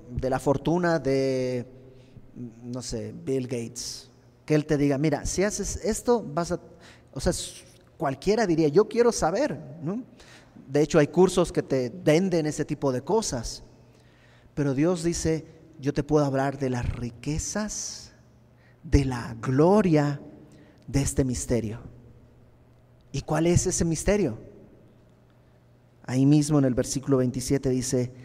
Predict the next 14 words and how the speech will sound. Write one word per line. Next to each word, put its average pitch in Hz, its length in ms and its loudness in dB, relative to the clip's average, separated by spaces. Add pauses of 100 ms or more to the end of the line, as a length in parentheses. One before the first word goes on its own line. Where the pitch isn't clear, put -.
(440)
"Que 139 280 4
es - 280 -4 (180)
Cristo 180 840 0
en 131 180 0
vosotros, - 760 -6 (920)
la 123 120 -4
esperanza 120 500 -2
de 117 80 -2
gloria". 107 380 -8 (1300)
¿Sabes 170 280 2
cuál 170 340 0
es 190 220 0
el 156 180 2
misterio 160 1120 0